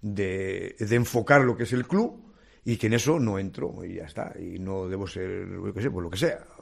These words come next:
No, no sé el motivo ni la razón, pero, pero la decisión es que es así. Y que os voy a decir una cosa, y la respeto, porque, porque es su decisión. Es su decisión y no puedo hacer otra cosa. Otra cosa es que yo, que me guste, hombre, creo que no me gusta.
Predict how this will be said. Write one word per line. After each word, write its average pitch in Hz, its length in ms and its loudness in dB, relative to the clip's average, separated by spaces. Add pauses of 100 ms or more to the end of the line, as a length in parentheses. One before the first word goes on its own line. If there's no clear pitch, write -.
(100)
No, 95 300 -10
no 101 120 -4
sé 110 100 -4
el 104 80 -2
motivo 110 320 0
ni 120 60 2
la 117 60 2
razón, 123 160 0
pero, 104 180 0 (400)
pero 90 480 -6
la 98 360 0
decisión 98 340 0
es 135 120 -6
que 107 280 -4 (500)
es 117 140 0
así. 123 260 0
Y 151 120 4
que 135 260 4
os 120 100 2
voy 113 100 4
a 147 40 6
decir 170 120 0
una 143 80 4
cosa, 180 220 -4 (100)
y 117 180 2
la 95 180 0
respeto, - 440 -8 (680)
porque, 98 540 -2
porque 98 260 -4
es 101 60 -4
su 165 220 4
decisión. 110 520 -2 (800)
Es 92 100 -12
su 117 60 -2
decisión 123 280 2
y 131 80 6
no 151 160 8
puedo 151 180 8
hacer 107 200 2
otra 95 160 -4
cosa. 185 260 -4 (340)
Otra 165 240 10
cosa 208 180 10
es 202 100 6
que 165 160 8
yo, 220 320 10 (200)
que 160 80 8
me 143 100 6
guste, 180 460 4
hombre, 117 300 -6 (1000)
creo 117 160 -2
que 143 80 4
no 123 60 2
me 107 60 2
gusta. - 360 6